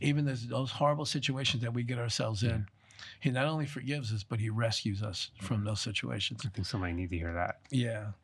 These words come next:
Speaker 1: yeah, 'cause there's so many people carrying the guilt and condemnation. I carried guilt and condemnation around for years over the mistakes that I made, over a piece of real estate that we purchased and we lived at, at the shore.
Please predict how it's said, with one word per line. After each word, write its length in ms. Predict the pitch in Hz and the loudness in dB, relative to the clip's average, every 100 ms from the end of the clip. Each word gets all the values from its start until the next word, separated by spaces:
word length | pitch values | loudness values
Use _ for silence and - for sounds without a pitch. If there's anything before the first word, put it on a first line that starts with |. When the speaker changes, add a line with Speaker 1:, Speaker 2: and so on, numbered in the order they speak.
| - | -6
Speaker 1:
yeah, 320 | 117 110 101 | -2 0 -2
'cause 240 | 98 127 - | 0 0 2
there's 100 | 113 | 2
so 100 | 143 | 2
many 160 | 143 127 | 2 0
people 260 | 131 123 | -2 -4
carrying 320 | 110 127 120 | -2 -2 0
the 60 | 110 | 0
guilt 240 | 107 117 | -2 -2
and 80 | 113 | 0
condemnation. 440 | 98 117 110 110 87 | 0 2 0 0 2
I 100 | 143 | 2
carried 320 | 147 151 127 | 4 2 2
guilt 180 | 113 120 | -2 -2
and 80 | 110 | -2
condemnation 520 | 123 117 110 113 - | 0 0 0 0 0
around 120 | 113 110 | 0 -2
for 180 | - | 0
years 840 | 117 120 127 143 127 113 87 - - _ - - - - - - | 0 -2 -2 -2 0 -4 -6 -10 -12 _ -20 -20 -20 -20 -14 0
over 240 | 120 113 | 2 4
the 60 | 113 | 2
mistakes 420 | 113 110 127 113 | 2 0 0 0
that 100 | - | 0
I 80 | 120 | 2
made, 420 | 117 123 123 110 - _ - - - - | 2 2 0 -4 -8 _ -20 -20 -20 0
over 220 | 123 117 120 | 2 4 2
a 40 | |
piece 240 | - 123 | 2 0
of 80 | 123 | 0
real 140 | 123 127 | -4 0
estate 300 | - 117 113 | 0 0 -2
that 140 | - | -4
we 120 | 117 | -2
purchased 560 | 113 127 113 - 101 - | 0 0 0 0 -2 -2
and 260 | 113 104 117 | 0 0 2
we 100 | 113 | 2
lived 240 | 110 107 | 2 0
at, 180 | 120 123 - | -2 -2 -2
at 240 | 107 98 | 0 0
the 80 | 113 | 2
shore. 420 | - 147 127 - | 2 2 -2 -8